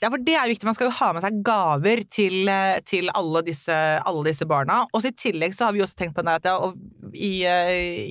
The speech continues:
i Norge så er det jo mange som setter ut grøt til nissen, og jeg tenker at alle gjør det. Men det som er litt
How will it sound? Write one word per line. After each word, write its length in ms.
i 40
Norge 320
så 240
er 40
det 60
jo 60
mange 240
som 80
setter 240
ut 80
grøt 320
til 160
nissen, 160
og 80
jeg 60
tenker 180
at 80
alle 240
gjør 220
det. 180
Men 220
det 220
som 140
er 240
litt 180